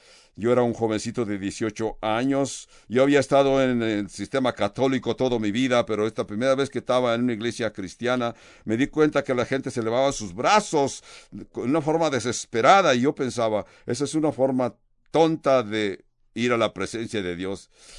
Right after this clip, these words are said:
Es algo sin sabor, una tontería, lo consideré yo en aquel tiempo, algo que yo creía que era sin sabor. En-, pero yo estaba tan ignorante acerca de la presencia de Dios.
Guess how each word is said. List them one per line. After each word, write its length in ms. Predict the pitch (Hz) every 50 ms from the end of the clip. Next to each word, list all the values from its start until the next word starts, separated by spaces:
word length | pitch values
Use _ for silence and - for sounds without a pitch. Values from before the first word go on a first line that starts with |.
| - - - - - - -
Es 420 | 98 110 - - - - - _ _
algo 360 | - 127 156 156 139 151 147
sin 300 | 135 - 131 123 120 120
sabor, 500 | 107 - 120 107 107 127 165 165 139 123
una 180 | 117 151 185 190
tontería, 540 | - - 143 127 - 120 117 139 185 196 165
lo 120 | 139 123
consideré 480 | - 127 120 - 123 117 123 147 156 143
yo 120 | 147 160
en 80 | 175 151
aquel 360 | - - 139 139 135 135 123
tiempo, 440 | - 104 101 104 117 117 127 131 127 - - - -
algo 300 | - 117 135 160 160 160
que 380 | - - 123 113 107 104 - - -
yo 200 | 110 127 131 -
creía 340 | 143 127 131 135 139 143
que 160 | 139 - 120 123
era 320 | 127 131 123 120 - - _ _ _ - - _ - -
sin 280 | - - 151 135 123 110
sabor. 520 | - 110 92 92 90 101 98 90 85 - _ _ - - - - - - -
En-, 220 | - 110 107 - - _ _
pero 220 | - 113 107 98
yo 380 | 110 147 190 165 110 78 - - _ _ _ _ _ -
estaba 540 | 107 104 - - 160 165 151 135 131 -
tan 280 | - 135 123 104 - - _ _ _ _
ignorante 1120 | - 170 175 175 151 147 156 160 156 156 165 175 165 160 160 156 - 143 131 127 120 113 -
acerca 460 | - 120 - - 135 131 123 - 131
de 300 | 120 113 110 107 - - - _ _ _ _ _ _ _ _ _ _ _ _ _ _ -
la 200 | 107 110 107 -
presencia 460 | 107 107 - 123 123 120 - 123 107
de 120 | 101 101
Dios. 320 | 95 98 95 95 85 -